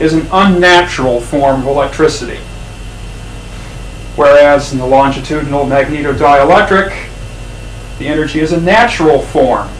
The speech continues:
the way electricity naturally wants to exist. And if we go through the old text, we find that dielectricity used to be called electricity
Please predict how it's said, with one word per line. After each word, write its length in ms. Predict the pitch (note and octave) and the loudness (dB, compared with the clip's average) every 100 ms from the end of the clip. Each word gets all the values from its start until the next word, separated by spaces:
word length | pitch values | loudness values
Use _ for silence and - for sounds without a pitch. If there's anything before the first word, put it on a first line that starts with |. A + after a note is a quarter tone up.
| - - | -12 -6
the 80 | |
way 160 | C3+ D#3 | 0 2
electricity 600 | D#3 D#3 - E3 D#3 D#3 | 2 0 0 -2 0 -4
naturally 680 | C#3+ D#3 D#3 - C#3+ C#3+ C#3 | 0 0 0 -2 -4 -2 -2
wants 400 | C#3+ C#3+ C#3+ - | 0 0 -4 -6
to 120 | C#3+ | -4
exist. 600 | C3+ B2+ F#3+ F3 - C#3+ | -4 -2 2 2 0 -6
And 220 | C#3+ D3 | -4 -4
if 100 | C#3+ | -6
we 140 | C#3+ C#3+ | -6 0
go 180 | D3+ | 0
through 160 | C#3+ D3+ | 0 -6
the 160 | C#3+ D3 | -4 0
old 220 | D#3 D3 | 0 2
text, 320 | E3+ F3 - | 0 0 -2
we 100 | D3 | -6
find 300 | C3+ D#3 D#3 | -4 -2 -2
that 120 | B2 | -2
dielectricity 880 | D3+ D3+ D3+ D#3 - F3 - D#3 D3 | 0 2 2 0 2 0 2 -2 0
used 300 | C#3+ D#3+ - | 0 -2 -2
to 80 | D3 | -4
be 180 | C#3+ C#3 | -4 -4
called 640 | - F#3+ A3 G#3 F3 - | 2 6 6 6 4 0
electricity 920 | C#3+ C3+ - - C#3+ - C3+ C#3 C#3 | 2 2 0 0 -2 -2 -2 -2 -4